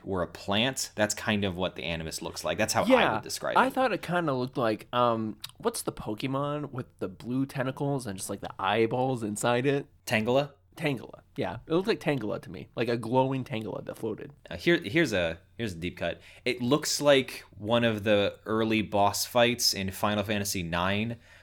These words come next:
Speaker 1: where you're fighting that plant thing right before the
Speaker 2: Oh,
Speaker 1: forest turns to
Speaker 2: yeah.
Speaker 1: stone. Yeah.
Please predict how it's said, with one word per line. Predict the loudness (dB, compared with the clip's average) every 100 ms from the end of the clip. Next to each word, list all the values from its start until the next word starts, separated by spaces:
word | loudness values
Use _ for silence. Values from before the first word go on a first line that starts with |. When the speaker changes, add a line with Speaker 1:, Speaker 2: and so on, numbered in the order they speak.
| -4
Speaker 1:
where | 0
you're | 0
fighting | 2 4 4 4
that | 2 0
plant | -2 -4 -2 -2 -6
thing | -8 0 0 0 -4 -8 -20 _ 4
right | 6
before | 6 4 4
the | 4
Speaker 2:
Oh, |
Speaker 1:
forest | 4 4 4 4
turns | 2 2
to |
Speaker 2:
yeah. | 2
Speaker 1:
stone. | 2 6 6 4 0 -6 _ -10
Yeah. | 2 2 2